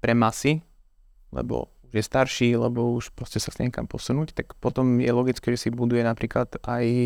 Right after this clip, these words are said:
tieto aspekty podnikania, ktoré potom môžu fungovať, aj keď už tá hudobná sféra nemusí fungovať. Neviem si predstaviť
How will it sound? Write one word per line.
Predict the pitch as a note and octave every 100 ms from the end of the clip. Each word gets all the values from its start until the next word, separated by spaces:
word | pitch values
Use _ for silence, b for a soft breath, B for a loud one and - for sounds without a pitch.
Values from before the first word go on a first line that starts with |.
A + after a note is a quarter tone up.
| B2 B2+ B2+ B2+ - - -
tieto | B2 - A#2+ -
aspekty | - - - -
podnikania, | C3+ C#3+ - - A#2+
ktoré | - A#2+ A#2
potom | A#2 A#2+ A#2+
môžu | B2+ C3
fungovať, | - A#2+ B2 C3 D3+ - - _ - - A2+
aj |
keď | A2+ A2+
už | G#2+
tá | A#2+
hudobná | A#2+ A2+
sféra | - A#2+
nemusí | A#2 B2 B2 A2
fungovať. | - A#1+ - - - - - - - - -
Neviem | A#2 A2+
si | -
predstaviť | A#2 G#2+ A2